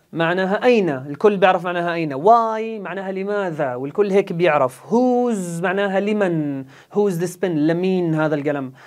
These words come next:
صح ولا لا؟ بس عندنا هون في الدرس ما بدنا هذول المعاني. هذول المعاني لما نستخدمهم بح-، ب-، بإن نشكل فيهم سؤال، لكن هون ما حستخدمهم للسؤال، هون حستخدمهم عشان أربط بين جملتين،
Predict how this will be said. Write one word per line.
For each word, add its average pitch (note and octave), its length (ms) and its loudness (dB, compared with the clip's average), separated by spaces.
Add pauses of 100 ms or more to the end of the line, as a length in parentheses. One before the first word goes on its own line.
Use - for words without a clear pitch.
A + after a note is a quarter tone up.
(140)
صح E3 240 -2
ولا F#3+ 140 4
لا؟ D#3 240 0 (720)
بس E3 220 0
عندنا C4 200 2
هون C4 200 2
في A#3+ 80 -2
الدرس C#4+ 300 0
ما D#4 60 4
بدنا A3 280 0
هذول G3+ 200 2
المعاني. D#3+ 440 -2
هذول D4 200 2
المعاني C4+ 320 2
لما A#3+ 120 2
نستخدمهم A3+ 680 -2
بح-، G#3 380 -2
ب-، A#3+ 380 -4
بإن A#3 340 -2
نشكل A#3+ 400 -2
فيهم F3+ 220 -4
سؤال، - 380 -12 (420)
لكن G#3+ 260 2
هون C#4+ 160 -2
ما F4 80 0
حستخدمهم B3+ 640 -2
للسؤال، D3 440 -6 (500)
هون C4+ 120 4
حستخدمهم C4+ 420 -2
عشان A3+ 200 -4
أربط A3+ 220 -2
بين G#3 160 -2
جملتين، D3+ 540 -4